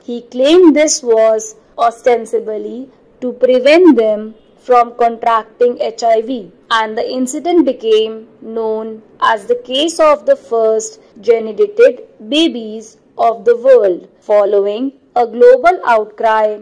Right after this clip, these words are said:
the World Health Organization formed a panel of gene editing experts which said a central registry of all human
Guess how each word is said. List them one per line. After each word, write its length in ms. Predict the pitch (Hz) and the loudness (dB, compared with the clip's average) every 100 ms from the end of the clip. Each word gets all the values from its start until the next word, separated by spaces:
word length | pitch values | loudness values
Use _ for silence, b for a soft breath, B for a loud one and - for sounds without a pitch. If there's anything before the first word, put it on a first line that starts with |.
| - _ | -16 _
the 260 | - 202 220 | -20 -6 -6
World 420 | 202 233 262 311 | 0 4 4 4
Health 280 | 311 359 330 | 2 0 2
Organization 1120 | 285 285 311 311 311 240 220 208 - 214 220 214 b b b | 2 2 2 2 -2 -4 -10 -10 -4 -4 -4 -18 b b b
formed 420 | - 240 226 220 | -2 0 0 -2
a 80 | 226 | -2
panel 640 | 226 214 214 220 214 220 B B B - | -2 -4 -4 -2 0 0 B B B 0
of 320 | 233 220 196 | 0 0 0
gene 260 | 233 240 | 0 2
editing 500 | 320 339 320 359 330 | 2 2 -2 0 0
experts 800 | 302 302 - 233 220 220 220 - _ _ | 0 -4 -2 0 2 -2 -6 -14 _ _
which 280 | 185 214 226 | -4 -2 -2
said 460 | - 233 220 214 - b b b - | -4 -2 -2 -4 -8 b b b -2
a 120 | 247 | -2
central 640 | - - 254 262 330 370 | -2 0 0 0 0 2
registry 720 | 302 214 220 - - 240 226 233 _ _ - | 2 0 -6 -10 -8 -10 -10 -14 _ _ -4
of 200 | 247 240 - | -2 -2 -6
all 340 | 247 247 294 339 | 0 4 4 4
human 680 | 254 233 214 214 214 220 | 0 -2 -6 -4 -6 -8